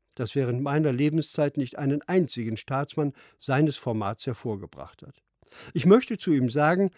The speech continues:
ich bin nicht nur ein Remainer, ich bin durch und durch Europäer. Doch nun haben die Ratten das Ruder übernommen.“ Es finden sich noch weitere entschiedene und kluge Bemerkungen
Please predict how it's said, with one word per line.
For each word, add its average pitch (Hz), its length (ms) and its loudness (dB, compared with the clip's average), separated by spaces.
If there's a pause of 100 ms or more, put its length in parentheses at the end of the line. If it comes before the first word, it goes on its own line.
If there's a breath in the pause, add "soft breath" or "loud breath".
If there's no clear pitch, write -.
(480 soft breath)
ich - 200 -6
bin 214 180 6
nicht 196 200 0
nur 156 140 2
ein 131 160 2
Remainer, 123 760 2 (180)
ich - 160 -8
bin 160 180 2
durch 226 260 6
und 185 140 0
durch 180 240 0
Europäer. 151 640 2 (360)
Doch - 180 -6
nun 185 320 4 (540 soft breath)
haben 151 240 0
die 160 100 4
Ratten 113 400 -2
das 101 180 -12
Ruder 120 320 -4
übernommen.“ 104 500 -6 (760)
Es 160 120 -8
finden 214 280 0
sich 180 200 -4
noch 196 200 -2
weitere 131 400 -2
entschiedene 147 580 0
und 127 160 0
kluge 165 340 -2
Bemerkungen 131 600 0